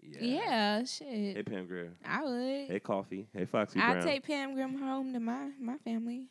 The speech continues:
Speaker 1: <laughs> They're like, "Oh my goodness, I loved you and Jackie Brown." <laughs>
Speaker 2: Right.
Speaker 1: Right. Oh my God. Yeah, we older than a motherfucker. So that means that when I was, oh my God.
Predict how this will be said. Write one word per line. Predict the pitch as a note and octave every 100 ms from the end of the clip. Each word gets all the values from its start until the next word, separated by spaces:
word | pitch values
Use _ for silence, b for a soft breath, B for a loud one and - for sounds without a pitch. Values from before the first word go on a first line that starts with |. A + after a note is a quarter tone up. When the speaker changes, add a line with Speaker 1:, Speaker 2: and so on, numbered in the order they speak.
| -
Speaker 1:
<laughs> | - -
They're | - - E4+
like, | G4
"Oh | G4
my | F#4+
goodness, | E4 E4+ D#4+ D4+
I | D4+
loved | D#4+ D4+ C#4+
you | D#4 C#4+
and | C#4
Jackie | B3+ B3 B3+ A#3+
Brown." | B3 B3 C4+ G#3+ C#4 E4
<laughs> | G#3 F4+
Speaker 2:
Right. | - C4+ A3 G#3 G#3+
Speaker 1:
Right. | C#3+ A#2+ G#2+ G2 - E3 B B B B _
Oh | F#2 A2+
my | A#2+ G2 E2+ -
God. | F2 F2 G#2 E2+ D2+ - _ b b b b b _ _ _
Yeah, | - F#2 G#2+
we | F2+ G2 -
older | G2+ G2+
than | F#2 E2
a | D#2+ F2
motherfucker. | G2 - - E2 - - B B
So | G2+
that | B2+ E3
means | D3+ C#3
that | A#2
when | G2+
I | G2+ A#2+
was, | C#3+ A#2+ - -
oh | A2+ C3+
my | G#2+ E2+ D#2+ -
God. | - - A2 C3+ A#2 F2+ D#2+